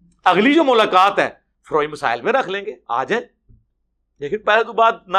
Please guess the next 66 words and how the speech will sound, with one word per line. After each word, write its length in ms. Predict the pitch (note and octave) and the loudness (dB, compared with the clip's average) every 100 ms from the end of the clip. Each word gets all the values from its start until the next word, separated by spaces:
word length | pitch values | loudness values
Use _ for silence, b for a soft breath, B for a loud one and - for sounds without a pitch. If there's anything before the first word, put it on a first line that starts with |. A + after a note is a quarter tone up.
| G3+ | -2
تو 60 | |
پہلے 260 | A3 A#3 D4 | 0 0 -2
تو 100 | D4+ | -2
تمہیں 200 | C4 A3+ | -2 -2
کسی 180 | G3 G#3 | -6 -4
نے 60 | |
آن 220 | G3 G3 | -2 -2
دینا، 120 | G3 A3 | -4 -8
تمہیں 220 | G#3 F#3 | -8 -6
پتہ 180 | F3 G#3 | -4 -4
ہے 80 | F3+ _ _ _ _ E3 | -4 _ _ _ _ -12
عقیدے 340 | E3 F#3 F#3+ | -12 -6 -4
عوام 280 | G#3+ F#3 G3+ | 0 0 -2
کے 100 | G3+ | -4
سامنے 240 | G3+ G3+ | -6 -4
وہ 60 | A#3 | -6
ڈیفینڈ 340 | D#3 C3+ F3 | -8 -8 -8
نہیں 160 | F#3+ F3 | -8 -12
کر 120 | A#2 | -14
سکتے۔ 300 | - _ _ E2 _ _ _ _ _ _ | -16 _ _ _ _ _ _ _ _ _
اور 120 | - D#3+ | -6 -2
میں 140 | E3+ | -2
نے 60 | G#3 | -4
اس 80 | |
کی 80 | - | -8
ٹیکنیکل 400 | F#3 F#3 G3+ G3+ | -6 -4 -4 -8
ریزن 280 | D#3 F#3 G#3 | -8 -8 -4
آپ 140 | F3+ | -4
کو 100 | F3+ | -4
بتائی 380 | C3+ B2+ E3 D3 | -10 -6 -6 -6
ہے، 60 | G#2+ | -8
مفتی 280 | C3 - D#3+ | -8 -12 -10
صاحب 200 | E3 - | -10 -8
کیوں 180 | D3+ | -12
نہیں 120 | C#3+ A2 | -10 -10
آ 140 | F2+ | -8
رہے، 60 | F#2 | -10
اس 140 | C3 | -10
کی 80 | D3 | -8
وجہ 180 | B2+ B2 | -6 -4
ہے، 120 | E3 - _ _ _ _ _ _ _ _ _ | -6 -10 _ _ _ _ _ _ _ _ _
دیکھیں 400 | D#3+ G#3 B3+ B3 | -2 2 0 2
اگر 240 | G3 G3 | 0 2
وہ 200 | B3 A#3+ A#3 | 2 0 4
آ 160 | F#3+ | 4
کے 120 | G#3+ A3+ | 2 -2
یہ 240 | E3 C4 | -2 -4
کہیں 240 | A3+ A3 | -4 -6
گے 80 | A3 | -4
نا 100 | A3 | -4
کہ 80 | A#3+ A#3+ | -6 -6
قبروں 300 | G#3 G3+ A3 | -2 0 -2
سے 140 | A3+ | -4
فیض 340 | - E3+ G#3 F3 | -2 0 0 -2
لیا 220 | G3 A3+ | -2 -2
جا 180 | F#3+ D3 | 0 -2
سکتا 300 | D3+ - F#2+ | -6 -18 -20
ہے، 60 | - _ _ _ _ _ _ _ _ _ | -20 _ _ _ _ _ _ _ _ _
تو 80 | E3+ | -12
دیوبندی 480 | B2 F#3 F3 F3 A3 | -2 -2 -2 -6 -4
عوام 260 | F3+ F#3+ | -2 -2
ان 80 | F3+ | -6
کو 100 | F#3 | -12
مارے 300 | E3+ D3+ D#3+ | -4 -2 -2
گی 80 | F#3+ | -6
لتر، 400 | D#3+ D#3 F#3 G3 | -6 -6 -2 -2